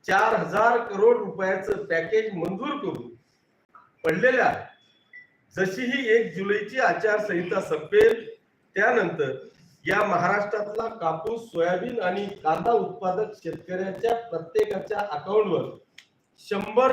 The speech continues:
टक्के भरपाई मिळेल अशा पद्धतीची योजना, नियोजन हे आपल्या युतीच्या राज्य सरकारने करून ठेवलेलं आहे. या सगळ्या गोष्टींवर मी वेळोवेळी यांना सगळ्यांना उत्तरं देईल, पण माझा आज प्रश्न भारतीय जनता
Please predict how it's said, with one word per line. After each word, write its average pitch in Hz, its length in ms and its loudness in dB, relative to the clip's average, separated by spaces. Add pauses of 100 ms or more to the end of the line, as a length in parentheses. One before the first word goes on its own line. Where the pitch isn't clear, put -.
(120)
टक्के 220 360 0
भरपाई 156 460 -2
मिळेल 190 480 2 (120)
अशा - 320 -4
पद्धतीची 175 720 -10
योजना, 160 320 -2 (560)
नियोजन 160 440 4 (540)
हे 170 140 -2
आपल्या 202 460 -4
युतीच्या 180 640 -4
राज्य 160 380 -6
सरकारने 151 540 -4
करून 156 380 -8
ठेवलेलं 120 380 -8
आहे. - 260 -16 (600)
या 233 180 2
सगळ्या 214 320 2
गोष्टींवर 240 600 2
मी 247 160 -4
वेळोवेळी 233 640 4
यांना 226 280 -2
सगळ्यांना 202 440 -2
उत्तरं 208 500 -2
देईल, 208 280 -8 (1080)
पण 233 200 2
माझा 208 280 2 (220)
आज 220 220 0 (120)
प्रश्न 214 400 -2
भारतीय 175 440 0
जनता 202 380 -2